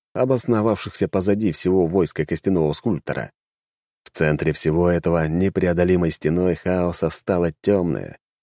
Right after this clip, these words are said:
и через неё он, несмотря на непрекращающиеся попытки, не смогла пройти ни одна самая крупная тварь. К счастью, летающих тварей было не слишком много, и с ними благополучно справлялись Лава, Ри и Чип с его отрядом мелких,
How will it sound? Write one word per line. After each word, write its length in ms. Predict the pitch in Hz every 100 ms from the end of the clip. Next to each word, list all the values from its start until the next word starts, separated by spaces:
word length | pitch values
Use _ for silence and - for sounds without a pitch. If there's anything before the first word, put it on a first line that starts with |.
| _ _ _ -
и 100 | 127
через 280 | 110 113 107
неё 420 | 110 110 110 110
он, 100 | 104
несмотря 500 | 90 - 80 90 87
на 200 | 85 73
непрекращающиеся 1080 | 80 82 85 85 82 92 85 78 78 71 76
попытки, 560 | 78 - 104 - 87 78 _ _ _ _ _
не 120 | 87
смогла 400 | 104 113 123 127
пройти 400 | 113 113 107 113
ни 120 | 107
одна 400 | 98 95 104 104
самая 400 | 92 - 95 87
крупная 480 | 82 92 90 87 85
тварь. 420 | 82 101 90 57 - _ _ _ _ _ _ _ _ _ _
К 40 |
счастью, 560 | - 67 64 - 71 73
летающих 480 | 76 76 78 - 78
тварей 320 | 82 82 82
было 200 | 78 82
не 140 | 85
слишком 380 | 87 110 107 78
много, 540 | 82 101 127 69 53 - _ _ _ _ _
и 80 | 190
с 120 | -
ними 220 | 147 135
благополучно 680 | 120 120 113 110 113 - 101
справлялись 640 | - 107 98 101 95 85
Лава, 540 | 82 87 95 92 90 82
Ри 400 | 82 98 92 80
и 40 |
Чип 380 | - - 110 92
с 100 | -
его 220 | 78 82
отрядом 360 | 73 87 78 78
мелких, 500 | 92 104 80 87